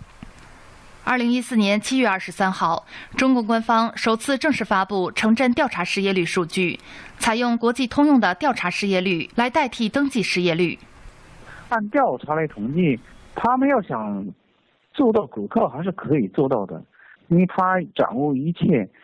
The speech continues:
Speaker 2: 可用的手段，但是他不一定把这个真实的数据说出来。
Speaker 1: 另外，这份研究报告还指出，研究的原始数据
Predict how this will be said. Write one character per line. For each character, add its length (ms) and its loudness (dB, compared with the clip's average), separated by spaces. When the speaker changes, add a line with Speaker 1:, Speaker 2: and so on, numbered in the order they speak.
Speaker 2:
可 200 0
用 160 4
的 80 0
手 240 -4
段， 160 0
但 160 0
是 60 -8
他 100 -2
不 160 2
一 80 6
定 260 2
把 140 -2
这 100 -2
个 100 -4
真 220 2
实 120 -2
的 100 2
数 260 0
据 120 0
说 260 2
出 160 -4
来。 160 -4
Speaker 1:
另 140 4
外， 260 0
这 120 2
份 140 -2
研 140 2
究 120 0
报 160 0
告 100 0
还 160 -6
指 140 -4
出， 320 0
研 140 4
究 160 0
的 80 2
原 140 2
始 160 -2
数 200 0
据 340 0